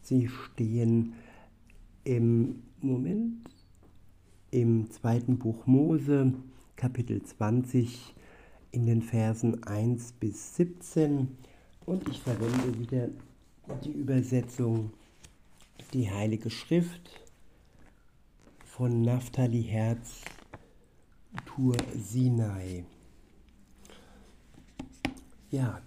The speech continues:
das sind die guten Gebote Gottes, das sind die Liebesgebote Gottes, die, wenn wir uns an sie halten und in einer engen Beziehung, in einer engen Liebesbeziehung mit Gott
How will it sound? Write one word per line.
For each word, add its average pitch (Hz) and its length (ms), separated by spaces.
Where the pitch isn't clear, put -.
das 139 180
sind 180 360
die 135 80
guten 147 480
Gebote 147 560
Gottes, 131 520
das 117 160
sind 131 180
die 127 80
Liebesgebote 127 1000
Gottes, 127 680
die, 135 320
wenn 120 180
wir 123 460
uns 123 240
an 113 180
sie 117 220
halten 127 720
und 131 280
in 113 160
einer 110 260
engen 131 300
Beziehung, 131 580
in 113 120
einer 113 280
engen 127 300
Liebesbeziehung 131 880
mit 117 220
Gott 127 320